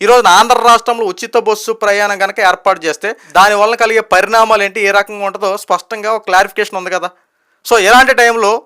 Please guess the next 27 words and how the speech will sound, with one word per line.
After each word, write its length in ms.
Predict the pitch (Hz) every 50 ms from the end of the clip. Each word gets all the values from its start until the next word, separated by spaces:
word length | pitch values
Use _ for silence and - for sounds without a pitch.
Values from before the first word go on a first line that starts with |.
| _ -
ఉచిత 300 | 180 185 - 262 - 277
బస్సు 340 | 254 208 240 233 - - 254
ప్రయాణం 420 | 247 - 233 226 226 226 233 233
ఏర్పాటు 300 | 220 220 220 - 233 220
చేస్తే 240 | 196 208 202 - 208
అక్కడ 260 | 180 - - 214 220
జరిగినటువంటి 480 | 214 220 226 226 226 226 220 233 214 -
సిచ్యువేషన్ 380 | 214 185 - 208 220 214 220 208
కూడా 100 | 226 208
ఇక్కడే 220 | 202 - 214 196
జరుగుతుంది 360 | 208 202 202 202 190 190 196
కదా. 120 | 190 196 196 _ _ _ _ _ _ _ _ _ _ _ _ _ _ _ _ _ _ -
అంటే 240 | 135 151 160 226 233
ఇక్కడ 140 | 220 214
మీరు 200 | 208 196 196 185
ఒక 120 | 185 180 190 180 175 170
డిఫెన్స్లోకి 640 | 170 170 139 143 202 196 277 269 262 262 254 240 220
వెళ్ళిపోయారు. 240 | 208 185 202 202 208
ఏంటంటే 320 | 208 208 190 240 262 - _ _ _ _ _ _ _ _ _ -
కూటమి 520 | 139 160 190 208 220 202 226 220 220 214
ప్రభుత్వం 560 | 214 190 180 165 175 180 _ - 185 170 170
మీద 160 | 160 156 165
ఎలాగైనా 540 | 220 220 170 160 165 165 165 170 165 160 151
సరే 220 | 156 185 196 247 262 _ _ _ _ _ _ _ _
బురద 380 | 113 113 139 151 147 156 180 147
జల్లాలి, 540 | 147 147 139 139 131 127 127 127 123 120 - _ _ _ _ _ _ _ _
వీళ్ళకే 680 | 127 151 185 202 202 202 196 190 - 190 202 240 330